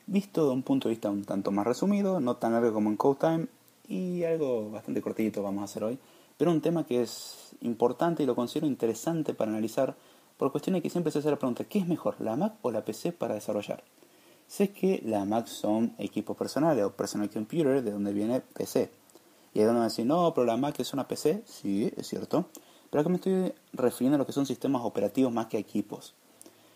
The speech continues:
En este caso vamos a hablar de lo que es mac O S, de lo que es Windows, de lo que es Linux, que son los tres sistemas operativos principales de hoy en día. Y aunque alguien diga, "Ah, Linux, ese sistema no sirve", mira o mire usted, yo lo considero como uno de los mejores sistemas para desarrollar.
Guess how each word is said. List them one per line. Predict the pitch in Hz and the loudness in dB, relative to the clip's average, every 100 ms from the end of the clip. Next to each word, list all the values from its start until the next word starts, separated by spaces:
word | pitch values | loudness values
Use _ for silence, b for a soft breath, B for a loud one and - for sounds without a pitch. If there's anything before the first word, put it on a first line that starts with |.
| B B - | B B -4
En | 104 | -2
este | 113 | 0
caso | 107 110 | 0 2
vamos | 107 | 4
a | |
hablar | 107 | 4
de | |
lo | 104 | 4
que | 101 | 0
es | 110 - | -4 -4
mac | - 95 | -8 0
O | 135 | 2
S, | 151 - - | 2 -2 -8
de | 104 | -4
lo | 98 | -4
que | - | -6
es | 95 - - - | -10 -12 -16 -2
Windows, | 120 147 143 143 151 - | 4 4 6 2 0 -8
de | 104 | -6
lo | 95 | -6
que | - 98 | -8 -10
es | 101 - | -10 -12
Linux, | - 113 156 135 151 - _ _ _ | -4 0 2 2 -2 -14 _ _ _
que | - | -12
son | - 101 | -6 -6
los | 98 95 | -6 -6
tres | - 101 | -2 -2
sistemas | - - 98 | -2 -6 -6
operativos | 95 95 101 | -6 -4 -6
principales | - - - 104 101 98 | -6 -10 -6 -2 -2 -2
de | 98 | -4
hoy | 104 | -2
en | 120 | 0
día. | 165 165 180 _ B B B B | 4 4 4 _ B B B B
Y | - | 2
aunque | 135 165 | 4 4
alguien | 170 | 4
diga, | 160 160 208 196 | 2 2 2 0
"Ah, | |
Linux, | 156 160 143 | 0 2 0
ese | 127 117 | -2 -6
sistema | 110 104 127 | -8 -2 0
no | 110 107 | 0 -2
sirve", | - 127 113 - _ - - - | 2 4 2 0 _ -20 -12 -4
mira | 107 113 110 101 98 98 98 - | -2 0 2 0 -2 -6 -6 -8
o | - 101 | -4 -2
mire | 110 110 101 | 0 0 -4
usted, | - - 107 107 160 _ B B B B | -6 -2 -2 -2 -8 _ B B B B
yo | - 120 | 0 4
lo | 120 | 4
considero | 113 110 117 104 | 2 0 0 0
como | 101 101 104 | -2 -2 0
uno | 113 | 0
de | 110 | 0
los | 104 | 0
mejores | 101 120 110 | 0 0 0
sistemas | - 120 110 | -4 -4 -4
para | 110 | -2
desarrollar. | 104 - 101 104 - | -2 -4 -6 -6 -8